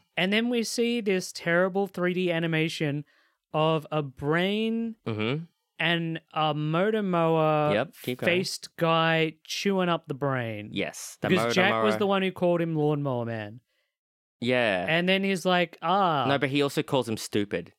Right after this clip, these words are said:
Speaker 1: Yeah.
Speaker 2: He's
Speaker 1: Now
Speaker 2: like
Speaker 1: you're, you're stuck with the Lawnmower Man, which is kind of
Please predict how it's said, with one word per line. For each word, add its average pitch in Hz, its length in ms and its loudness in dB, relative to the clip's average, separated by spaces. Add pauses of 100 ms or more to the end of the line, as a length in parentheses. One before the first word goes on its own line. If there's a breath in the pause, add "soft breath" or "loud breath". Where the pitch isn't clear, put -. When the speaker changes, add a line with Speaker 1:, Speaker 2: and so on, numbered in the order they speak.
(160)
Speaker 1:
Yeah. 143 440 0
Speaker 2:
He's 143 100 -2
Speaker 1:
Now 190 240 4
Speaker 2:
like 202 120 -2
Speaker 1:
you're, 262 400 -2
you're 220 380 0
stuck - 460 -2
with 165 160 -4
the 160 80 0
Lawnmower 151 540 0
Man, 120 260 -6
which 151 160 -6
is 196 80 -8
kind 311 300 0
of 185 100 -6